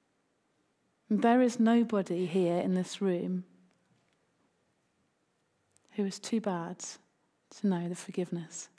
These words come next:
of Jesus. I can't really put it any more simply than that. There is nobody. There is nobody who's too bad to receive the forgiveness of Jesus.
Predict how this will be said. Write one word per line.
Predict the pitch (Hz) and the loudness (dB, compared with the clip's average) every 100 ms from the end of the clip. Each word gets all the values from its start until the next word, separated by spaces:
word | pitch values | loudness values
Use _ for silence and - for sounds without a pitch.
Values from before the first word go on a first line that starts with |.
| _ _ _ | _ _ _
of | 185 | -12
Jesus. | - 151 - - - - _ _ _ _ _ _ _ _ _ _ _ _ _ _ _ _ _ _ _ _ _ _ _ _ _ _ _ _ _ _ | -10 -12 -14 -20 -20 -20 _ _ _ _ _ _ _ _ _ _ _ _ _ _ _ _ _ _ _ _ _ _ _ _ _ _ _ _ _ _
I | 185 | -8
can't | - 220 | -2 0
really | 196 180 | 0 -4
put | 180 202 | -4 -4
it | 190 | -4
any | 175 175 160 _ - | -4 -6 -8 _ -6
more | 185 | -6
simply | 180 180 175 170 | -4 -8 -8 -8
than | 165 160 | -6 -6
that. | 170 - - _ _ _ _ _ _ _ _ _ _ _ _ _ _ _ _ _ _ _ _ _ - | -8 -12 -20 _ _ _ _ _ _ _ _ _ _ _ _ _ _ _ _ _ _ _ _ _ -6
There | 214 | -4
is | 202 | 0
nobody. | 220 226 208 185 180 165 - _ _ _ _ _ _ _ _ _ _ _ _ _ _ _ | 0 0 -2 -6 -6 -10 -16 _ _ _ _ _ _ _ _ _ _ _ _ _ _ _
There | 220 | -2
is | 220 | 2
nobody | 226 240 247 202 165 170 | 4 4 4 2 0 -2
who's | 180 196 - | -2 -4 -6
too | - 220 | -4 -2
bad | 196 170 165 185 - - _ _ _ _ _ _ _ _ _ - | -2 -4 -4 -8 -10 -18 _ _ _ _ _ _ _ _ _ -8
to | 202 | -4
receive | 190 - 196 175 | -2 0 0 -2
the | 180 | -6
forgiveness | 190 196 180 175 156 - | -8 -4 -4 -4 -8 -12
of | - | -6
Jesus. | 180 165 170 - - | -6 -6 -12 -18 -20